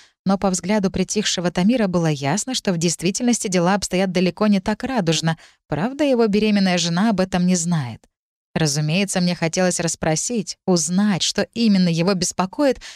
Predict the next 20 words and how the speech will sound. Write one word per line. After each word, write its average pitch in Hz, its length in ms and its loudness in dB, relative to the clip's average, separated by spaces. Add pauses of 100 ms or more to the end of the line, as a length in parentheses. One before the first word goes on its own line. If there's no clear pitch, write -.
(140)
но 220 80 2
я 214 100 2
не 220 100 4
стала 214 400 -2
делать 180 380 0
этого 185 240 0
при 214 180 0
Ларе. 160 400 2 (440)
Ничего, 196 560 -2 (240)
подожду 208 420 0
немного 233 460 2
и 247 160 -2
обязательно 208 680 0
обо 170 160 0
всём 165 300 -2
узнаю. 143 520 -4 (800)
А 143 100 -2
после 196 460 0
обеда 190 540 0
прибыл 185 500 0